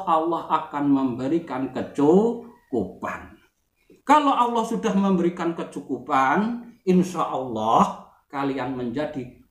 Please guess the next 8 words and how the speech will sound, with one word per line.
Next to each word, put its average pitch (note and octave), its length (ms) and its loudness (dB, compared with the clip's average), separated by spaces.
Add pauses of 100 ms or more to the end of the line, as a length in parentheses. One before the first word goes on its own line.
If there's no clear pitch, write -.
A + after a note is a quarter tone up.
akan B2 420 -6
menjadi A2+ 720 -6
donatur-donatur, D3 2000 0
bukan B2+ 560 -2
orang-orang A#2 880 -2
yang G#2 240 -4
mengharapkan A2 1200 0 (240)
bantuan. F#2+ 880 -8